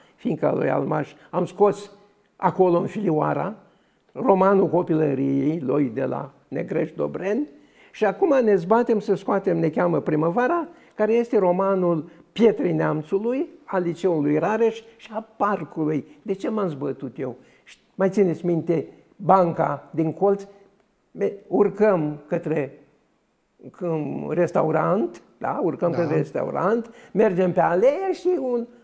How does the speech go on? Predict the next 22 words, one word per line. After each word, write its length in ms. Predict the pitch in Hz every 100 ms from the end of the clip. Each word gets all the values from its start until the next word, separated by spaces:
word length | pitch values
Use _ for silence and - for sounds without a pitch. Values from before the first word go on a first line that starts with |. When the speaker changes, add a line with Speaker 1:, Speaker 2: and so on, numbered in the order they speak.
| _
Speaker 1:
un, 300 | - 220 214 -
un, 200 | 185 196
un 200 | 185 180
viraj 500 | 185 190 202 247 226 220
în 100 | 196
Ac 160 | 202 196
de 140 | 190
Păr. 320 | 185 180 - - -
Acolo 320 | - 143 254 277
era 200 | 214 170
o 40 |
bancă 420 | 139 160 160 180
de 140 | 175 185
beton, 460 | 208 214 294 233 - - _ _ _ -
de, 400 | 180 160 156 - 135
donată 520 | 175 170 165 170 151
orașului 600 | 143 143 139 - 131 139
de 160 | 127 143
profesorul 720 | - 139 160 156 147 135 -
Grigore 540 | 156 170 156 151 - -
Mihailescu. 840 | - - 151 160 214 - - 208 214 - -
Acolo 680 | - 170 - 269 226 202 214